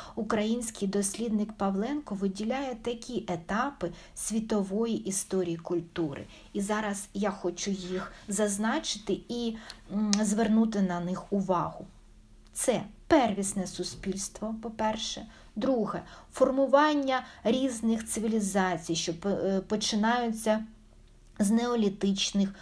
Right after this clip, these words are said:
революцій. Різні цивілізації давнини – це третє, перше тисячоліття до нашої ери. Традиційні цивілізації – перше тисячоліття до нашої ери, п'ятнадцяте століття. І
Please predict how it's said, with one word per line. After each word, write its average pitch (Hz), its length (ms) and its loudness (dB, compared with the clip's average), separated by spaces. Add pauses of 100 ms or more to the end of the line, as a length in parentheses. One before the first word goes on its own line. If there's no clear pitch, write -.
(160)
революцій. 202 840 2 (200)
Різні 294 480 4
цивілізації 233 1120 0
давнини – 208 800 2
це - 160 -10 (120)
третє, 233 500 2 (100)
перше 214 460 2
тисячоліття 185 800 -4
до 175 160 -4
нашої 175 440 -4 (100)
ери. 180 300 -4 (340)
Традиційні 233 800 4
цивілізації – 196 1040 0 (280)
перше 202 480 4
тисячоліття 190 800 -2
до 208 220 -2
нашої 254 520 -2 (100)
ери, 202 300 2 (260)
п'ятнадцяте 185 800 0
століття. - 680 -2 (340)
І 339 100 6